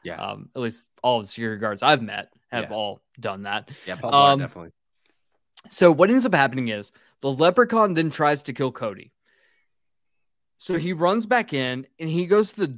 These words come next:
Speaker 2: door to try to get at Cody. So he goes through the doggy door, and then Cody uses the safe to trap the leprechaun inside.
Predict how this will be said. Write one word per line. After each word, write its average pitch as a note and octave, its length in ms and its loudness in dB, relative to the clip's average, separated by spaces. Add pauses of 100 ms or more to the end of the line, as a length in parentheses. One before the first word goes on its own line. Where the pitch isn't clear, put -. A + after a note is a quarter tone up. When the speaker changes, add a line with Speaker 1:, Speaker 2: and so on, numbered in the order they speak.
Speaker 2:
door D3+ 480 4
to B2 180 -12
try C#3 200 -4
to A#2 100 -14 (160)
get - 340 -6
at C#3 280 -6
Cody. B3+ 560 -4 (1200)
So G3+ 140 -2
he F3+ 160 0
goes G3+ 380 2
through C#4+ 160 0
the G#3+ 100 0
doggy C#3 600 2
door, G#2 500 -6 (600)
and D#3 180 -6
then E3+ 180 -6
Cody F3 760 -2
uses E3 460 -8
the A#2+ 120 -12
safe E3+ 640 -6
to D#3 180 -16
trap C#3 800 -12
the C#3+ 240 -6
leprechaun A2+ 800 -6
inside. A2 720 -4